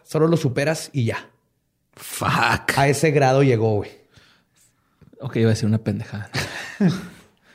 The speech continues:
Speaker 1: Además de su disociación, también desarrolló un sistema de defensa que le duraría toda su vida y que van a reconocer para lidera-, para lidiar con el abuso que se llamaba su, y cito, "insane game",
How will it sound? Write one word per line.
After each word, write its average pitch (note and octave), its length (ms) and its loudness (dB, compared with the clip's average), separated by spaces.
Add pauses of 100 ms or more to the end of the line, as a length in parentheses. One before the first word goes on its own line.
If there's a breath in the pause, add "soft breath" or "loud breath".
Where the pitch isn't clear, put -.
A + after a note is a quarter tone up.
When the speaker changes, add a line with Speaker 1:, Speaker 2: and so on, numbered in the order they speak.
(240 soft breath)
Speaker 1:
Además F#3+ 400 6
de C4+ 60 4
su A#3 180 6
disociación, F3 680 4
también D3+ 260 2
desarrolló D#3 420 2
un D#3+ 100 2
sistema E3 460 -2
de D#3 100 0
defensa C3 560 -2 (440 soft breath)
que D#3 120 0
le D#3 80 6
duraría D#3 600 2
toda G3 240 4
su F#3 140 0
vida F3 460 2
y B2+ 80 -6
que A#2+ 120 -4
van A#2+ 160 0
a B2+ 40 -2
reconocer C3 640 -4 (360 soft breath)
para D#3 180 2
lidera-, C#3+ 520 2
para C#3 160 2
lidiar D3+ 440 2
con - 160 2
el D#3+ 80 0
abuso C3 460 -2
que - 100 -4
se C#3+ 120 -2
llamaba B2+ 400 0
su, D3+ 340 0
y D3 100 -6
cito, D3+ 460 -2 (280 soft breath)
"insane D#3 720 0
game", G#2+ 380 -8